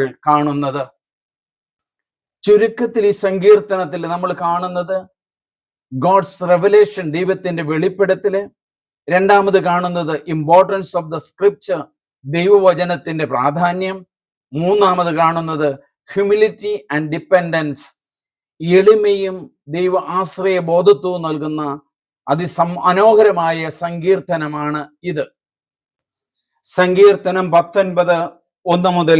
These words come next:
പതിനാല് വരെയുള്ള വചനങ്ങൾ. ആകാശം ദൈവത്തിൻ്റെ മഹത്വം പ്രഘോഷിക്കുന്നു, വാനവിതാനം അവിടുത്തെ കരവേലയെന്ന് വിളംബരം ചെയ്യുന്നു. പകൽ പകലിനോട് അവിരാമം സംസാരിക്കുന്നു, രാത്രി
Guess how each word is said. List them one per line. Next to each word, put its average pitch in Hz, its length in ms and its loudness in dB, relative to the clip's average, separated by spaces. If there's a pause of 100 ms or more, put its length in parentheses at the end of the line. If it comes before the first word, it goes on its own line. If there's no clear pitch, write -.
(120)
പതിനാല് 180 580 2
വരെയുള്ള 160 320 4 (100)
വചനങ്ങൾ. 156 560 0 (760)
ആകാശം 196 640 4 (120)
ദൈവത്തിൻ്റെ 185 560 0
മഹത്വം 190 500 2
പ്രഘോഷിക്കുന്നു, 175 880 0 (520)
വാനവിതാനം 180 960 4
അവിടുത്തെ 170 360 0 (120)
കരവേലയെന്ന് 170 840 -2
വിളംബരം 170 540 2 (100)
ചെയ്യുന്നു. 165 480 -4 (1300)
പകൽ 185 280 6 (100)
പകലിനോട് 202 760 6 (960)
അവിരാമം 190 680 4 (120)
സംസാരിക്കുന്നു, 185 920 0 (360)
രാത്രി 175 360 2